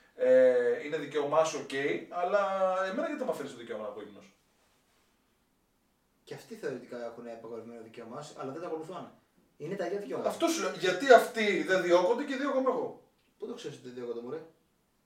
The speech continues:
Speaker 1: Πόσες,
Speaker 2: Καλά.
Speaker 1: πόσες παρελάσεις έχεις, δηλαδή, συ-, τουλάχιστον συγκεκριμένου τύπου παρέλαση, έχεις δει ποτέ να γίνονται συλλήψεις;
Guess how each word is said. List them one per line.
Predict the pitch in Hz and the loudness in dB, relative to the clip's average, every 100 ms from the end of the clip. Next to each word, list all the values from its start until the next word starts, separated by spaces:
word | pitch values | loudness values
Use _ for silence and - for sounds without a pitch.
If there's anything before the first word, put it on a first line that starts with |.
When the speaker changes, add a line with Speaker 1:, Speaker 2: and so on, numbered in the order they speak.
| _ _ | _ _
Speaker 1:
Πόσες, | 277 254 - | 4 4 4
Speaker 2:
Καλά. | - 208 | -2 2
Speaker 1:
πόσες | 214 214 | 2 4
παρελάσεις | - 196 175 170 160 | 6 8 10 10 8
έχεις, | 160 151 | -2 -6
δηλαδή, | 156 160 | -4 -4
συ-, | - - - | -6 -8 -2
τουλάχιστον | 170 185 - | 2 2 0
συγκεκριμένου | - 170 160 165 202 190 | -6 -8 -6 -4 -6 -6
τύπου | 170 143 | -10 4
παρέλαση, | 139 135 131 147 | 6 6 2 -2
έχεις | 151 147 | -10 -12
δει | |
ποτέ | - 147 143 165 | -8 -8 4 4
να | 160 | 4
γίνονται | 143 160 151 | -4 -8 -8
συλλήψεις; | 135 165 - - - | -8 -8 -8 -10 -12